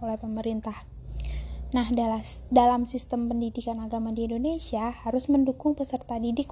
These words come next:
untuk memiliki pandangan yang luas tentang pemahaman keagamaannya,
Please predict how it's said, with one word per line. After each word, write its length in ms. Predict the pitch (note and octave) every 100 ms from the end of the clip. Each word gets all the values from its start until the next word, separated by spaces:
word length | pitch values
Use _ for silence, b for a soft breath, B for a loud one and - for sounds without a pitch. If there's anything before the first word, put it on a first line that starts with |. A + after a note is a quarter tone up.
| B3
untuk 560 | A3+ A3 G#3 A#3 C4+ B B B B
memiliki 560 | C4+ C4 C4 C4 C4 D#4+
pandangan 640 | D#4 C#4+ B3+ B3 A#3+ B3 - - -
yang 320 | B3+ C4 B3
luas 480 | A3 G#3 G#3 A#3 - -
tentang 400 | A#3 B3 C4+ C4+
pemahaman 640 | C4 A#3+ - A#3 A#3 A#3+
keagamaannya, 1040 | A#3 A3+ A3+ A3+ A3+ A3 G#3+ G#3 G#3 C4